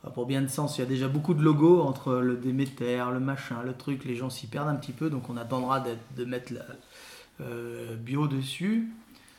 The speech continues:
Euh, et ben, il faut revendiquer le passage en bio dans une agence. Euh, cette agence, elle, euh,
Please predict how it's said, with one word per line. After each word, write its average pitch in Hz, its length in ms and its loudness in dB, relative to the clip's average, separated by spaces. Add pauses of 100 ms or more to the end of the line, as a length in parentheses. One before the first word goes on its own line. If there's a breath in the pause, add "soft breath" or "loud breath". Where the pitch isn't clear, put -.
(200 loud breath)
Euh, 131 380 0
et 131 100 0
ben, 135 140 0
il 135 80 0
faut 143 880 4 (400)
revendiquer 156 580 4
le 156 140 6
passage 143 340 2
en 143 80 2
bio 139 240 2
dans 127 140 0
une 120 180 -2
agence. 120 540 -4
Euh, 165 440 -2
cette 135 280 -4
agence, 135 420 -4
elle, 113 380 -2
euh, 110 300 -6